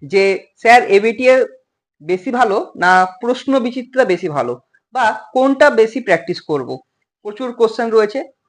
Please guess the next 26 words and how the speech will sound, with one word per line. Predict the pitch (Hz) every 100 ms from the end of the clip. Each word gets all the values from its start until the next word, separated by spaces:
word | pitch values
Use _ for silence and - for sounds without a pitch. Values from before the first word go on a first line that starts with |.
| _ _ _
তো | 196 202 - _ -
প্রথমে | 214 311
আমি | 302 220 370 _ _
তোমাদের | 196 208 214 220 220 _ _ _
এবিটি | 185 233 247 277
নিয়ে | 262
আলোচনা | 185 185 185
করব | 196 226
যে | 220 214
এবিটি | 190 226 240
তে | 233 254 - -
কি | 226
কি | 254
রয়েছে। | 190 135 117 135 _ _ _ _ _ _ _ _ _ _ _ _ _ _ _ _ _
এবিটি | 175 220 220 247
বলার | 208 202
পরে | 214 202 370 -
তারপর | 185 185 214
তোমাকে | 214 185 220 370 - _ _ _ _ _ _ _ _ _ _ _ _ _ _ _
প্রশ্ন | 214 220 254
বিচিত্রা | 226 214 208
নিয়ে | 185 165
আলোচনা | 151 160
করব | 170 170
রায়ন | 214 156 160
মার্টিনের। | 160 180 233